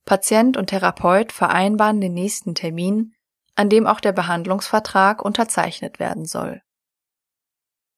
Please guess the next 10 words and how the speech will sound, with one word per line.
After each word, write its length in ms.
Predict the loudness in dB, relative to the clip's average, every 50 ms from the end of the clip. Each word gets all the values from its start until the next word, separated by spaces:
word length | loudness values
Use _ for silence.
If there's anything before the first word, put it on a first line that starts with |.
| _ _ 2
Der 120 | 4 6
in 140 | 6 4 4
allen 320 | 2 2 4 4 2 2 0
Vorgesprächen 920 | 0 2 2 4 4 2 0 -2 -4 -4 -2 -2 -2 -2 -2 -4 -4 -2 0 2
äußerst 540 | 4 4 4 2 0 -2 -4 -4 -6 _
pünktlich 640 | 0 2 4 4 2 0 -2 -2 -2 -2 -4 -4 -6
und 120 | -4 -4 -2
zuverlässig 760 | 0 0 0 2 2 2 2 2 0 0 -2 -4 -4 -4
erschienene 480 | -4 -2 -2 0 2 4 4 4 2 0
Patient 680 | -4 -6 -6 -6 -4 -2 -2 0 2 2 0 0 -2